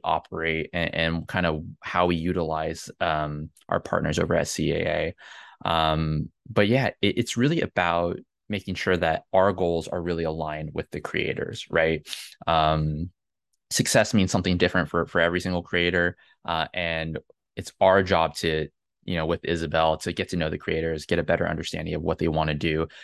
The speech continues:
making sure that they have a realistic expectation and timeline as to what that looks like when it comes to us pursuing those goals. Um, but yeah, we have a lot of exciting things in the works right now.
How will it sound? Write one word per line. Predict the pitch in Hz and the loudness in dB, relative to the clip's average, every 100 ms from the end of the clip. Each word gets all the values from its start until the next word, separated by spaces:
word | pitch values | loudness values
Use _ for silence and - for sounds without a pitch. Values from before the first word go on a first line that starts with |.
| - - | -12 -2
making | 101 104 | 2 2
sure | - | 4
that | 95 | 4
they | 95 | 4
have | 90 82 | 4 4
a | 78 | 0
realistic | 85 101 92 90 - 85 - | 2 4 4 0 -2 -6 -8
expectation | - - 85 - - 82 - 82 80 | -10 -4 -4 -2 -2 -2 -2 -2 -2
and | 76 | -4
timeline | 76 - 85 90 87 80 80 | -6 -2 0 2 2 2 0
as | 85 - | -4 -4
to | 78 | -2
what | 78 78 - | 2 0 2
that | 80 82 - | 0 0 -4
looks | - - - | -2 -2 0
like | 117 123 135 - - - | 0 0 -2 -10 -20 -10
when | - | -2
it | 90 | -2
comes | - 85 76 73 | 0 -4 -4 -4
to | - - | -6 -2
us | - - - | -4 -4 -6
pursuing | - 82 - 76 73 76 | -6 -4 -2 -2 -2 -2
those | 69 - | -4 -6
goals. | - 80 78 - - - - - - - | -2 0 0 -2 -4 -10 -12 -16 -16 -4
Um, | 92 90 82 80 | 2 4 4 0
but | 78 107 | 0 2
yeah, | 107 101 | 4 4
we | 82 | 2
have | - 90 90 87 _ - | 0 2 2 2 _ -6
a | |
lot | 92 85 87 | -2 2 2
of | 90 87 | 0 -2
exciting | 95 - 87 90 | -6 -4 -2 -2
things | 87 85 - | -6 -8 -6
in | 87 | -6
the | 80 | -4
works | 80 - 98 113 - - - - | -4 0 0 -2 -8 -8 -8 -2
right | 85 80 | -2 0
now. | 80 82 82 92 | -2 0 2 0